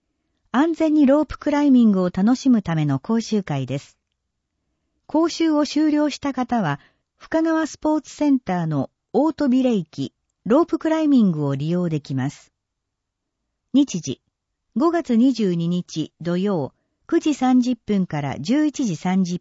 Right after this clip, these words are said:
分。場所、深川スポーツセンター一階、越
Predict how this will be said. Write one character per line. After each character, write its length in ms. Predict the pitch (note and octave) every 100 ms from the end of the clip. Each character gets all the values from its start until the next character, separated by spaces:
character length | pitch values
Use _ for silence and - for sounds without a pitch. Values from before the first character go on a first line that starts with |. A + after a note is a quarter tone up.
| _
分。 320 | C#3+ B2 A2 _ _ _ _ _ _ _ _ -
場 140 | A3
所、 260 | A3+ B3 A#3 _ _ _ _
深 240 | - D#4+
川 240 | E4 D#4 D#4+
ス 100 | -
ポ 180 | D4
ー 60 | C#4+
ツ 120 | -
セ 180 | - C4+
ン 80 | A3+
タ 360 | - C#3 A#2+
ー 0 | -
一 160 | D#3+ - _
階、 340 | F3 D#3 B2+ _ _ _ _ _ -
越 180 | G3+